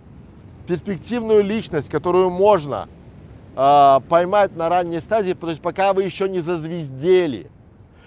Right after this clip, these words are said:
То есть, ну, чтобы вам было проще, совсем-совсем проще.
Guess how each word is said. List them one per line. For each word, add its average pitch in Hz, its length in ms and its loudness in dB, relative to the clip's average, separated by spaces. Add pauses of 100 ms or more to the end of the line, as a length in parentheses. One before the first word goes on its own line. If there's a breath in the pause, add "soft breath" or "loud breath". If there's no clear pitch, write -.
(140 soft breath)
То 180 100 0
есть, - 140 -2 (180 soft breath)
ну, 254 240 -6
чтобы 175 240 -8
вам 240 260 -2
было 220 180 0
проще, 196 560 -2
совсем-совсем 180 720 -6
проще. - 340 -8